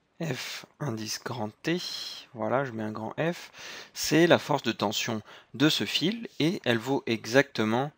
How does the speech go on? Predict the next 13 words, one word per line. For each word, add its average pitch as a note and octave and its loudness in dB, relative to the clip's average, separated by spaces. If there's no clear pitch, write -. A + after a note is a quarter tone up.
cent - 4
newtons. C3 0
Alors, G2 0
si - -4
je A#2 -2
respecte A#2+ 0
l'orientation, A2 0
ça B2 -2
va G2 2
être - -6
moins C3+ 4
cent C3+ 0
newtons A2 -2